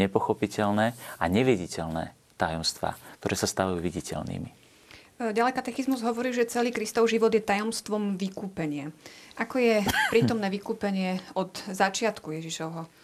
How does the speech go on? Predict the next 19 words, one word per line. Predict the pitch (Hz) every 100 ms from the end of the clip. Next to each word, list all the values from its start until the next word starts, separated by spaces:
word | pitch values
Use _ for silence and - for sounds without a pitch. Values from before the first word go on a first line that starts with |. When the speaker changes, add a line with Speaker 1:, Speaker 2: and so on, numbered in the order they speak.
| - - - - 170 170
Speaker 2:
pozemského | 170 165 160 165 165
života? | 165 160 135
Speaker 1:
Áno, | 87 82
toto | - -
je | 95
zase | 95 - 98
moja | 92 90 87 87
obľúbená | 92 95 95 92
téma, | 95 92 95 101 - - - - -
Speaker 2:
<laughs> | - - - -
Speaker 1:
pretože, | - 92 - 90 90 92 90 87 95 - 78
ehm, | 95 87 85 85 82 - - 113 92 101 110 - - - 104
my | 98 101
sme | 104 98
veľa | 101 101
hovorili | 92 90 87
už | 82 80 -
o |
vtelení, | 85 - 107 87 85 87 95